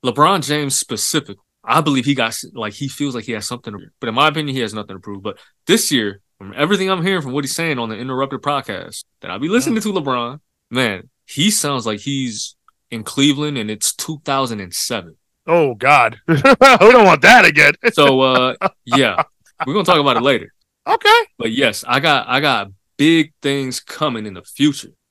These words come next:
Speaker 1: for the Los
Speaker 2: Mm.
Speaker 1: Angeles Lakers and LeBron James, starting off with the dub over the defending champion. Double digits. Put your money on it right now. Nuggets ain't covering.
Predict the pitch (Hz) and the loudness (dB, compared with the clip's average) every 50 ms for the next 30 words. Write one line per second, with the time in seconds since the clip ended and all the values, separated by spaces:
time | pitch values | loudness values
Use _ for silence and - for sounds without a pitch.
0 | _ - 113 101 92 101 95 95 90 - 113 107 101 104 101 98 - 110 104 101 | _ -10 -10 -8 -8 -10 -8 -8 -8 -8 -8 -10 -10 -12 -12 -10 -8 -8 -8 -8
1 | 110 101 101 95 90 90 92 107 110 110 107 104 117 117 117 120 - - 120 110 | -10 -12 -12 -12 -14 -10 -10 -8 -8 -8 -6 -6 -6 -6 -6 -8 -6 -6 -6 -6
2 | 113 113 110 - - - - 95 95 95 123 131 143 147 151 147 135 123 120 120 | -6 -6 -10 -10 -12 -16 -16 -16 -10 -4 0 2 2 2 2 0 0 -2 -2 -2
3 | 120 120 107 107 98 98 95 - - 135 135 135 131 123 120 - 127 110 107 101 | -2 -6 -8 -8 -10 -10 -12 -8 -6 -6 -6 -6 -6 -8 -8 -8 -10 -10 -10 -12
4 | - 98 95 - _ _ - 120 151 175 170 175 156 147 147 127 131 131 - - | -14 -16 -16 -16 _ _ -4 2 2 2 2 2 2 2 0 0 0 -4 -4 -6
5 | - _ _ _ _ _ _ _ - - 208 208 - - 180 165 160 156 151 147 | -10 _ _ _ _ _ _ _ 2 4 4 4 6 4 4 6 4 4 4 2
6 | 143 135 127 127 127 123 120 117 117 113 110 110 107 _ _ _ - 113 120 147 | 2 2 0 0 0 -2 -2 -4 -6 -6 -6 -8 -10 _ _ _ -12 -4 -2 0
7 | 160 156 156 135 143 135 131 120 - 127 120 104 110 107 107 107 | 0 0 0 -2 -2 -4 -4 -2 -2 -2 -2 -2 -4 -8 -10 -12